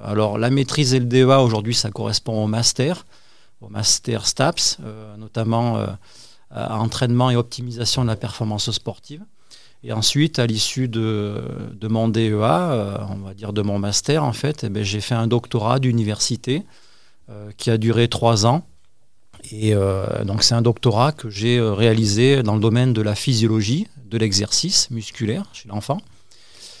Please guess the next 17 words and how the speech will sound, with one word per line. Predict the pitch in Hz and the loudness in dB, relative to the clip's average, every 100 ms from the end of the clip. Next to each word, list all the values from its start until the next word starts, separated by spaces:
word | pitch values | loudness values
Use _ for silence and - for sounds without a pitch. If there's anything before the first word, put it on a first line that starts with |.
| - - | -20 -10
Et | 110 | -2
ensuite, | 110 - 131 156 135 | 0 2 2 2 2
euh, | 120 117 110 110 107 104 | 2 4 4 2 0 -2
j'ai | 95 107 | -2 -4
fait | 98 120 120 | -2 0 0
un | 120 107 | 0 0
post-doctorat. | 107 151 170 143 131 117 113 - 117 117 196 - - | 0 4 4 4 0 -2 -2 0 0 0 -4 -10 -20
Euh, | 107 98 98 | -20 -18 -14
donc | 101 107 | -8 -4
là, | 117 | -2
on | 117 | 2
en | 113 | 4
est | 120 | 4
à | 120 | 4
huit | 117 131 - | 4 4 2
ans | 170 165 | 2 2
déjà. | 117 110 156 185 | 0 0 0 -2